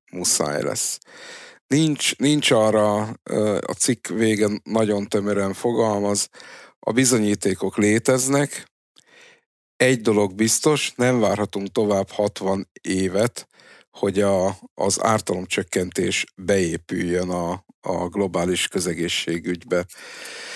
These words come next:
Nincs hatvan évünk erre, sajnos. Mint ahogy egyébként ugye hatvan évnek kellett eltelnie, innen van a, a hatvan év, mint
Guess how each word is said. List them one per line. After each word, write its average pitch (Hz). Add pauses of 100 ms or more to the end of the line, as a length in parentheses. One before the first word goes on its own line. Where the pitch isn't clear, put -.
(800)
Nincs 143
hatvan 107
évünk 98
erre, 95 (720)
sajnos. 92 (1080)
Mint 127
ahogy 120
egyébként 104
ugye 101 (220)
hatvan 101
évnek 98
kellett 95
eltelnie, 98 (300)
innen 98
van 95
a, 98
a 101
hatvan 101
év, 92
mint 95